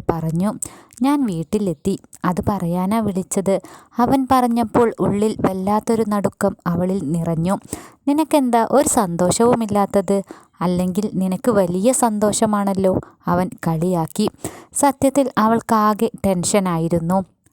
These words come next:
"നാളത്തെ കാര്യം ഓർക്കുമ്പോൾ എനിക്കാകെ ഒരു ടെൻഷൻ." വീട്ടുകാരെക്കുറിച്ച് ആലോചിക്കുമ്പോൾ അവൾ പറയാൻ വന്ന കാര്യം പാതിയിൽ നിർത്തി. "നിനക്ക് എൻ്റെ കൂടെ വരാൻ താല്പര്യമില്ലേ? നിനക്കിപ്പോഴും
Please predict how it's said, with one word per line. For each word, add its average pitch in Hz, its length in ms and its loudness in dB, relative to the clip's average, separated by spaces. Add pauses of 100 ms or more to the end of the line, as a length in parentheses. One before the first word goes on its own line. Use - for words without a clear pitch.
"നാളത്തെ 170 460 0
കാര്യം 202 460 0
ഓർക്കുമ്പോൾ 196 500 0 (440)
എനിക്കാകെ 240 720 2
ഒരു 202 280 2
ടെൻഷൻ." 175 420 -2 (260)
വീട്ടുകാരെക്കുറിച്ച് 208 960 0
ആലോചിക്കുമ്പോൾ 190 840 0 (380)
അവൾ 254 240 2 (180)
പറയാൻ 196 500 0
വന്ന 214 220 0
കാര്യം 202 440 0 (160)
പാതിയിൽ 175 540 -2
നിർത്തി. 180 420 -4 (580)
"നിനക്ക് 269 360 2
എൻ്റെ 226 320 2
കൂടെ 247 300 4
വരാൻ 220 360 2
താല്പര്യമില്ലേ? 180 920 0 (360)
നിനക്കിപ്പോഴും 240 800 2